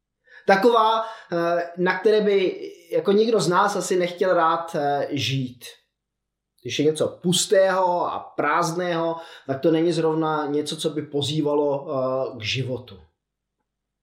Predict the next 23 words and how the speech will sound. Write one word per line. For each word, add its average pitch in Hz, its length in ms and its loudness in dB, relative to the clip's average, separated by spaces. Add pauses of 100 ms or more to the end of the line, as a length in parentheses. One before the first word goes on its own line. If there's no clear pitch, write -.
(840)
A 139 440 0 (380)
nějaký 190 360 2
netrpělivý 233 640 2
divák, 170 800 2
eh, 165 320 0
kdyby 175 200 0
tak 180 160 -2
sledoval 196 760 4
to 180 120 0
dění 180 840 0
toho, 160 240 2
jak 165 420 -2
Pán 156 280 2
Bůh 175 160 -2
ten 165 200 0
svět 175 460 0
stvořil, 160 540 0
tak 165 120 0
by 170 80 -6
se 180 280 -6 (280)
možná 175 340 2
mohl 220 220 2
ptát: 208 460 -2